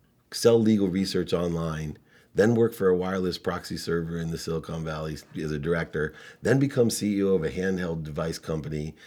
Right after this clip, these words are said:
then retire, start being a V C and investor and a real estate guy, own a golf course, a ski mountain,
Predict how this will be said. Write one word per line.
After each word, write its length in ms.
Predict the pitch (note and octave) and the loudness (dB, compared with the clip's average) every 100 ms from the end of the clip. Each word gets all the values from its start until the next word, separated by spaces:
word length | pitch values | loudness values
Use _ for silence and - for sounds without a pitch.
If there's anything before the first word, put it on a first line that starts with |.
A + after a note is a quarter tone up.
| - - | -20 -18
then 340 | C#2 D#2 A#2 C#3+ | -2 4 6 6
retire, 600 | C3+ A#2 F2+ D#2+ D#2 - - - | 2 0 0 -2 -6 -10 -20 -20
start 680 | - - A2+ A2+ - - - | -14 0 6 6 4 -6 -6
being 200 | E2 F#2 | -2 0
a 40 | F2+ | 2
V 240 | D#2+ G#2+ | 4 2
C 300 | G#2 G2+ G2 | 2 0 2
and 100 | F2+ | 2
investor 560 | E2+ E2+ F#2 - F#2 F2 | 0 -2 -2 -4 -2 -2
and 80 | |
a 40 | D#2+ | 0
real 220 | F2+ F#2 | 2 2
estate 320 | E2+ F2 E2+ | 2 -2 -4
guy, 200 | E2 E2+ | -2 -2
own 120 | E2+ | -2
a 40 | F2+ | -2
golf 260 | D#2+ E2+ | -2 -4
course, 240 | - F2 D#2+ | -2 -4 -4
a 40 | |
ski 240 | D2+ - F2 | -8 -4 -2
mountain, 460 | E2 E2 D#2 E2 | -2 -4 -4 -6